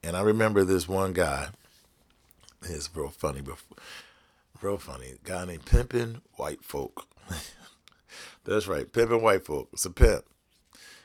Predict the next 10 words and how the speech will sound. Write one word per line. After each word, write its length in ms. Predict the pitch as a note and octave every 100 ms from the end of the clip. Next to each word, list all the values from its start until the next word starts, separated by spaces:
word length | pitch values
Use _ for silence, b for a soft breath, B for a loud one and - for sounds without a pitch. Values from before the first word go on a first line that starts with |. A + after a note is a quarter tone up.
| B -
And 120 | F#2+
he 200 | G#2+ A#2
said, 540 | G#2 G2 F2+ F2+ D#2+ _ _ _ _ _ -
"There's 180 | F2+ -
plenty 360 | - B2 B2
of 120 | G#2+
room 180 | G#2 G#2
at 100 | G2+
the 100 | F2+
top. 380 | - A2 G#2+ -